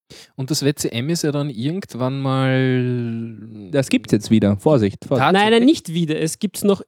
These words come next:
Speaker 3: immer.
Speaker 2: Noch immer?
Speaker 3: Noch immer.
Speaker 1: Aber es war
Speaker 2: War
Speaker 1: eine
Speaker 2: nie
Speaker 1: Zeit,
Speaker 2: tot.
Speaker 1: eine Zeit lang dann printmäßig nicht mehr, nicht mehr
Speaker 2: Ja,
Speaker 1: verfügbar,
Speaker 2: jetzt
Speaker 1: oder?
Speaker 3: Ah, das ist eine sehr komplizierte Geschichte. Ich, eigentlich, eigentlich möchte ich da gar nicht so <laughs> ins Detail gehen. Ich hab,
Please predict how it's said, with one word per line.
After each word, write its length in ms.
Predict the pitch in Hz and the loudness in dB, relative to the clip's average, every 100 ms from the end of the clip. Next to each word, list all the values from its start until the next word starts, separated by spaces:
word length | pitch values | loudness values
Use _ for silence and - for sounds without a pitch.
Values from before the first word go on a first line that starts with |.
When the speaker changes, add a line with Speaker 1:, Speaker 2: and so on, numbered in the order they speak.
| - | 0
Speaker 3:
immer. 380 | 269 233 156 - | 4 4 0 -8
Speaker 2:
Noch 220 | 139 147 | -12 -10
immer? 520 | - 226 226 156 165 165 | -4 0 2 2 0 -2
Speaker 3:
Noch 180 | 175 - | -6 -2
immer. 180 | 269 262 | 2 4
Speaker 1:
Aber 100 | 131 | 4
es 100 | 135 | 2
war 80 | 127 | 2
Speaker 2:
War 40 | 139 | 4
Speaker 1:
eine 60 | 156 | 4
Speaker 2:
nie 100 | 143 | 6
Speaker 1:
Zeit, 140 | 143 | 4
Speaker 2:
tot. 80 | 127 | 4
Speaker 1:
eine 100 | 110 | 2
Zeit 220 | 135 135 | 2 2
lang 120 | 175 | 0
dann 260 | 170 165 160 | -2 -2 0
printmäßig 680 | - 151 185 139 117 - 123 | 0 0 -2 -2 -4 -2 -6
nicht 240 | 120 - 117 | -8 -8 -6
mehr, 420 | 107 101 101 90 | -4 -4 -4 -6
nicht 220 | 110 - | -10 -6
mehr 80 | 131 | 0
Speaker 2:
Ja, 160 | 147 135 | 2 2
Speaker 1:
verfügbar, 300 | 120 123 113 | -2 -2 -2
Speaker 2:
jetzt 100 | 135 | 0
Speaker 1:
oder? 80 | |
Speaker 3:
Ah, 80 | 190 | 2
das 200 | 233 240 | 2 2
ist 160 | 226 214 | -2 0
eine 120 | 214 | 0
sehr 200 | 196 226 | 2 0
komplizierte 520 | 233 226 233 - 202 | 2 0 0 -2 -4
Geschichte. 360 | 196 - 208 165 | -6 -6 -6 -6
Ich, 120 | 151 | -6
eigentlich, 280 | 170 190 196 | -8 -8 -14
eigentlich 200 | 196 - | -16 -12
möchte 220 | 185 185 | -12 -8
ich 60 | 180 | -6
da 100 | 160 | -4
gar 140 | 170 | -2
nicht 160 | 175 - | -2 -2
so 80 | 165 | -4
<laughs> 0 | |
ins 400 | 156 - - - | -2 -4 -4 -10
Detail 360 | 165 175 170 | -6 -2 -2
gehen. 140 | 160 151 | -2 -8
Ich 120 | |
hab, 80 | 151 | -8